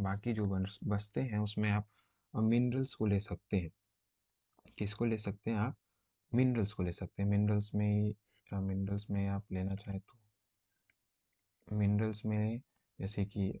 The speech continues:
आपका sodium हो गया, potassium हो गया, calcium हो गया, bicarbonate ion हो गया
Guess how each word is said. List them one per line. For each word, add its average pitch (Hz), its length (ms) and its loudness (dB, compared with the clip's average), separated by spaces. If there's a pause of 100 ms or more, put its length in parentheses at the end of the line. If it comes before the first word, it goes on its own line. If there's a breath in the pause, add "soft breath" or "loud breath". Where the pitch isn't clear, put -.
आपका 95 580 -4 (680)
sodium 95 560 0
हो 95 160 -4
गया, 87 180 -4 (1600)
potassium 98 680 -2
हो 95 120 -6
गया, 87 260 -4 (600)
calcium 95 580 -2
हो 92 240 -4
गया, 87 360 -8 (720 loud breath)
bicarbonate 92 1040 -4
ion 87 320 -4
हो 92 140 -12
गया 82 340 -8